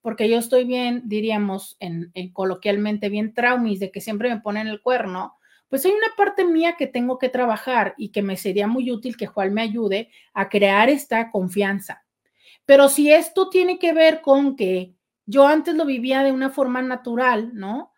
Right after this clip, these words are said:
Con ciertas reservas de lo que es, eh, común que se tiene que tener respeto de cuando estás con una persona, de tener una hora de regresar, de comunicarte y de tal. Pero resulta que Juan justo hace todo lo contrario, ¿no? Juan me apaga el teléfono, no me dice cuándo va,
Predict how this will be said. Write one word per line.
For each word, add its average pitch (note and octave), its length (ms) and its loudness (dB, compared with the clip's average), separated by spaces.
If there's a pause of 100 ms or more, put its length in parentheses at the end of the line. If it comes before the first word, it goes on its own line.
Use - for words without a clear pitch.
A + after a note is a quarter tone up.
(180)
Con A3+ 200 -2
ciertas C#4 500 2
reservas C4+ 540 0
de C4 80 0
lo A3 180 -4
que G#3 340 -2
es, A3+ 220 -8
eh, G#3+ 500 -4 (240)
común A3+ 380 0
que B3+ 120 -2
se B3 100 -6
tiene A3+ 260 -4
que A#3 120 -6
tener A3+ 320 -4
respeto A#3 460 -8
de F#3+ 100 -4
cuando F3+ 220 -8
estás F3+ 200 -12
con A3 160 -8
una G#3+ 180 -4
persona, G#3+ 540 -4
de F3+ 80 -6
tener F3+ 300 -10
una G3+ 200 -4
hora G3 200 -4
de G3 80 -6
regresar, F#3+ 640 -2
de G3 100 -6
comunicarte G3+ 760 -4
y G3+ 40 0
de G3 140 -4
tal. G#3 320 -2 (440)
Pero A#3+ 220 4
resulta D4 480 4
que D4+ 100 0
Juan C4 640 2
justo B3+ 320 -4
hace A#3+ 240 0
todo A3 360 0
lo G#3+ 160 0
contrario, A3 640 0
¿no? G#3 340 -6 (180)
Juan A#3+ 320 2
me A#3 80 -2
apaga F3 340 -2
el F#3+ 140 -4
teléfono, B3+ 760 0
no A3+ 140 -4
me G3+ 160 -2
dice F#3+ 320 -10
cuándo F3 400 -6
va, A3+ 580 2